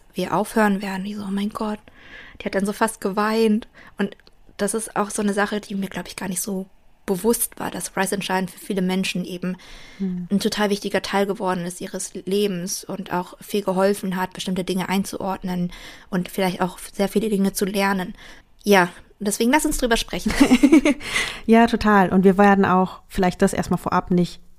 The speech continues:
Speaker 2: sofort aufhören. Also das ist nicht die letzte Folge, die ihr von uns hören werdet, sondern wir hatten uns als Datum überlegt, dass wir gerne die fünf Jahre voll machen würden. Im Februar ist es soweit. Dann haben wir
Speaker 1: Mhm.
Speaker 2: fünf Jahre lang fast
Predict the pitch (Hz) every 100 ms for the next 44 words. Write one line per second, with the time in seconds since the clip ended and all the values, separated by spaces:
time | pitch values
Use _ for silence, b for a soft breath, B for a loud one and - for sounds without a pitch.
0 | - - 180 - 180 - 151 - 147 160
1 | - 156 156 156 170 - 196 - 175 165
2 | - 185 - 180 185 165 151 - 143 160
3 | - 160 151 147 147 151 214 240 B B
4 | B B B B B - 180 180 180 175
5 | 190 - 180 175 - 165 165 202 220 226
6 | 196 175 175 170 170 165 - - 170 165
7 | 160 160 160 160 160 160 165 _ - -
8 | 214 202 170 165 165 165 156 147 143 147
9 | 147 175 220 - 160 156 - - - 214
10 | 233 - 180 170 - - 190 - 208 214
11 | 285 - - 170 175 170 170 208 269 277
12 | 196 180 180 175 170 165 165 175 - 170
13 | -